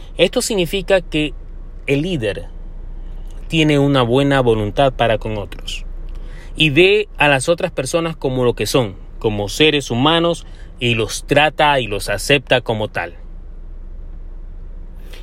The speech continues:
Entonces, si tú quieres ser un líder efectivo y exitoso, tú tienes que desarrollar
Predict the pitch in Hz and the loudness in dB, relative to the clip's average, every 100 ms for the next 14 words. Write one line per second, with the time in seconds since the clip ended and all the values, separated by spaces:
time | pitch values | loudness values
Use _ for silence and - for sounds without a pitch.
0 | 156 151 196 175 143 135 123 226 - 247 | 0 4 4 2 0 -4 -4 -4 2 4
1 | 208 214 190 160 185 160 151 185 123 - | 4 4 2 2 2 4 6 6 2 0
2 | 165 123 95 - - - 123 147 143 107 | 0 0 -2 -8 -12 -6 2 2 2 0
3 | 160 156 156 156 - - - - 160 - | 2 4 4 0 -4 -16 -12 -2 0 0
4 | 165 185 202 - 151 135 127 120 113 127 | 2 2 2 0 2 4 2 2 2 4
5 | 156 | 4